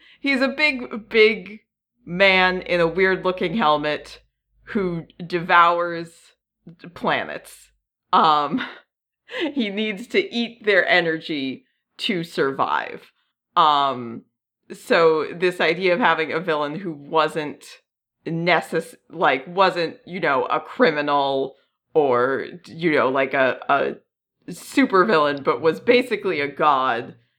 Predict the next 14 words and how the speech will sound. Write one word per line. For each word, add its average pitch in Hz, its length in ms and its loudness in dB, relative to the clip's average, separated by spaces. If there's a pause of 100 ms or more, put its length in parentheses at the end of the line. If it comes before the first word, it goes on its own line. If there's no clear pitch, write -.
(240)
and 151 520 0 (460)
also 294 340 2
wasn't 226 420 -2
necessarily 175 1120 -4 (400)
evil 135 880 2 (380)
so - 380 0
much 165 280 0
as 160 160 -4
kind 160 380 -4
of 143 300 -8 (480)
a 185 100 2
force 202 460 -4
of 160 220 -6
destruction - 880 -6